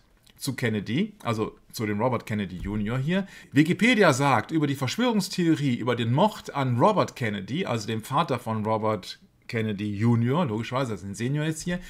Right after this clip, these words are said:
es gebe zahlreiche Verschwörungstheorien, von denen viele besagen, dass Sirhan nicht aus eigenem Entschluss, sondern unter Fremdeinfluss, also Hypnose oder Gehirnwäsche gehandelt habe und so weiter und dass es noch einen zweiten Schützen gegeben habe.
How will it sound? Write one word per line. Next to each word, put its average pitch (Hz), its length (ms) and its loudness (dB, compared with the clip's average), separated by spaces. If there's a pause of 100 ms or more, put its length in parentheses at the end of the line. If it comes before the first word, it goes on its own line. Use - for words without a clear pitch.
(120)
es - 100 -14
gebe 147 220 2
zahlreiche 147 460 0
Verschwörungstheorien, 165 840 -2
von 127 160 -4
denen 123 160 -2
viele 165 240 -2
besagen, 135 400 0
dass 117 180 -2
Sirhan 139 300 0
nicht 139 180 -2
aus 135 160 -6
eigenem 113 280 -2
Entschluss, 175 340 -2 (260)
sondern 175 360 2
unter 139 260 0
Fremdeinfluss, 143 800 0
also 110 180 -4
Hypnose 135 380 -2
oder 123 100 -2
Gehirnwäsche 123 500 0
gehandelt 139 380 0
habe 131 280 -2
und 120 180 -6
so 123 100 -6
weiter 120 300 0
und 165 140 0
dass 151 160 0
es 131 100 -8
noch 135 160 -2
einen 117 200 -4
zweiten 110 320 -2
Schützen 117 340 -6
gegeben 107 340 -6
habe. 98 240 -4